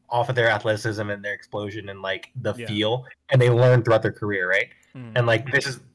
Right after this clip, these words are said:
Speaker 1: the maturation process is, like, what I'm excited for and what I'm looking for from Giannis moving forward, 'cause I already know what he can do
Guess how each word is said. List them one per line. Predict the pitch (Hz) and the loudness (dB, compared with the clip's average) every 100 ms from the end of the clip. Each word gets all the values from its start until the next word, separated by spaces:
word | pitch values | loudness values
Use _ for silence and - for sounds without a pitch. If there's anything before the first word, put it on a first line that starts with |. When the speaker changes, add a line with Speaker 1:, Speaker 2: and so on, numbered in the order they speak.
| _ _ _ | _ _ _
Speaker 1:
the | 139 | 0
maturation | 135 147 156 139 135 127 | 2 2 2 2 2 2
process | 117 117 113 - | 0 0 0 -8
is, | - | -2
like, | 110 104 | -2 0
what | 117 | 2
I'm | 113 120 - | 2 -2 -6
excited | 127 - 107 120 135 | -8 -2 -2 -2 -4
for | 147 135 | -2 -2
and | 117 | 0
what | |
I'm | 107 107 | 0 -2
looking | 110 107 | -6 -10
for | - 107 | -12 -12
from | - 98 | -12 -4
Giannis | 98 98 - | -4 -4 -8
moving | 110 95 92 | -10 -10 -10
forward, | - 98 117 131 - - - | -6 -4 -2 -4 -10 -6 0
'cause | 127 | 4
I | |
already | 156 160 | 6 6
know | 131 127 | 6 6
what | 120 110 | 4 2
he | 107 | -2
can | 107 95 | -6 -4
do | 104 101 98 | -4 -4 -6